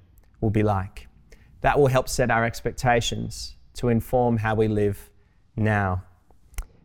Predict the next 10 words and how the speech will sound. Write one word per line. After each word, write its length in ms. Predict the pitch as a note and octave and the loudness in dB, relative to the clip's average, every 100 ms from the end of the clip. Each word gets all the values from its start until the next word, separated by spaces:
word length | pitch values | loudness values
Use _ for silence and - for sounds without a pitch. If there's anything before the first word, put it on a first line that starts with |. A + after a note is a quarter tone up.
| _ _ - | _ _ -2
My 140 | C3 | 0
plan 320 | B2+ D#3 D#3+ | 2 4 4
is 120 | D3 - | 4 2
to 100 | B2+ | 0
make 260 | B2 A#2 | 0 -2
three 280 | - D#3 C#3+ | 0 2 2
points 600 | - D3+ E3 - - - - | 2 0 0 -4 -8 -12 -6
about 420 | A#2 A#2+ A2+ G2+ | -2 2 2 0
our 380 | A#2 A2+ A2 G#2+ - - | 0 2 2 0 -6 -2
resurrection 640 | A#2 A2 A#2 A#2+ - F3+ | 2 4 4 2 -2 -4